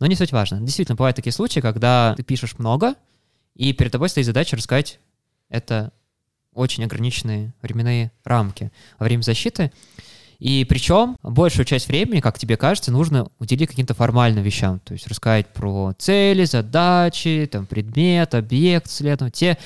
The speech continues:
вещи, на которых ты не хочешь концентрировать внимание. Потому что в целом в ходе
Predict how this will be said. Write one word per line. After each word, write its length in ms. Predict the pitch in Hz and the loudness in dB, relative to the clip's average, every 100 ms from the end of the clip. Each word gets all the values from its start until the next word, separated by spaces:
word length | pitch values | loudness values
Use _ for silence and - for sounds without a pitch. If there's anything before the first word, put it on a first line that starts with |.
| - - | -12 0
вещи, 340 | 196 - 180 - - - | 0 2 -2 -2 -16 -8
на 80 | - | -2
которых 340 | - 190 180 | 0 2 2
ты 80 | 139 | 2
не 80 | 135 | 0
хочешь 460 | 160 170 147 - - - | 2 2 0 -2 -8 -6
концентрировать 540 | 123 - 156 139 131 | -6 0 2 4 2
внимание. 500 | 131 120 104 95 104 - - _ | 2 2 2 0 -6 -10 -20 _
Потому 400 | 127 135 135 143 | -4 0 2 2
что 300 | - 127 120 | 0 0 -2
в 20 | |
целом 280 | - 175 175 | 0 0 0
в 40 | |
ходе 260 | - 139 123 | 2 0 0